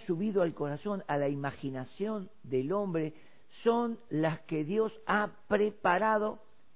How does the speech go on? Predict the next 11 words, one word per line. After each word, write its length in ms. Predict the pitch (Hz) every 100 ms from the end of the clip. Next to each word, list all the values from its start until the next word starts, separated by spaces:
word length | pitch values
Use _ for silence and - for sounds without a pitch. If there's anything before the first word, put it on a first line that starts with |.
| - - -
para 240 | 139 139
los 200 | 143 147
que 140 | - 175
le 120 | 208
aman". 400 | 220 156 90 - - - - - -
Pero 160 | 208
el 80 | 214
versículo 560 | 214 - 254 208 226 214
diez 260 | 254 262
dice, 420 | 214 240 226 226 - - -
"Pero 400 | - 226 247 247